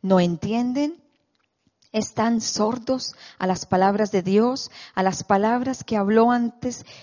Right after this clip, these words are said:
de que existiera el mundo? ¿Son tan ignorantes?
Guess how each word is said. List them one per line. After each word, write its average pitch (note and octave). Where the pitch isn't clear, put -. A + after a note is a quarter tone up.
de G#3
que -
existiera A3
el A#3
mundo? B3+
¿Son B3+
tan A#3
ignorantes? G#3